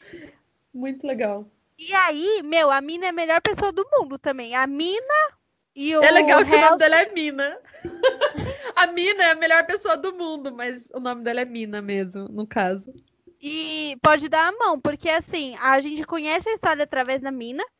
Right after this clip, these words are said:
Speaker 2: E
Speaker 1: Uhum.
Speaker 2: o, o Van Helsing descobre um monte de coisa do Drácula por causa
Speaker 1: Por
Speaker 2: da
Speaker 1: causa.
Speaker 2: organização da Mina. Ela escreve tudo, a, tudo que a Lucy passou, tudo que o Jonathan passou, ela sabe, ela guarda,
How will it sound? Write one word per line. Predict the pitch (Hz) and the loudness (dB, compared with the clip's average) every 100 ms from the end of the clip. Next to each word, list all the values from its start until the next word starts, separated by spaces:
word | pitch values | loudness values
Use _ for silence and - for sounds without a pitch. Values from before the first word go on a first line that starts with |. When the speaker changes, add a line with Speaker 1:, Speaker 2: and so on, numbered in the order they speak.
| _ _ _ _ _ 233 247 | _ _ _ _ _ -10 -4
Speaker 2:
E | 285 294 | -2 6
Speaker 1:
Uhum. | 285 | 6
Speaker 2:
o, | 277 277 277 262 240 - | 8 6 4 2 -2 -4
o | 269 | 2
Van | 320 311 | 4 6
Helsing | 262 294 403 - 330 240 _ _ _ | 6 6 4 0 -6 -6 _ _ _
descobre | 240 - 359 339 330 | -2 2 2 2 -2
um | |
monte | 320 494 640 | -4 -6 -6
de | 466 | -6
coisa | - 320 285 269 | -2 0 0 -2
do | 240 | -6
Drácula | 226 254 381 - 381 285 - | -4 2 2 2 2 2 -2
por | 349 508 - - | 2 2 0 -4
causa | 320 311 370 | 0 0 0
Speaker 1:
Por | - | -4
Speaker 2:
da | 285 294 | 0 2
Speaker 1:
causa. | 294 311 480 | 2 0 -4
Speaker 2:
organização | 466 415 453 415 403 453 554 - 311 311 | -8 -10 -14 -6 -2 -2 -4 -2 -4 0
da | 381 | -2
Mina. | 330 262 214 226 _ _ - | -2 -10 -12 -12 _ _ -8
Ela | 262 269 | -6 -4
escreve | - 311 285 320 | -2 2 2 0
tudo, | _ 294 294 302 247 285 294 285 _ _ _ _ | _ -4 -4 -6 -6 -6 -6 -6 _ _ _ _
a, | - 262 240 - - | 2 2 2 -8 2
tudo | 403 440 | 6 6
que | - | 6
a | 381 | 4
Lucy | 320 311 339 | 4 0 2
passou, | 302 285 - 277 277 | 2 2 4 6 6
tudo | - 381 415 | 4 -6 -6
que | - | -6
o | 370 | -6
Jonathan | 320 320 294 311 285 | -2 -2 -2 -8 -4
passou, | 285 277 285 269 | -4 -2 2 4
ela | 262 269 277 - | 4 2 -2 0
sabe, | 269 254 233 247 | 4 4 4 0
ela | 262 277 | 2 0
guarda, | 214 240 247 240 233 | 2 6 6 6 0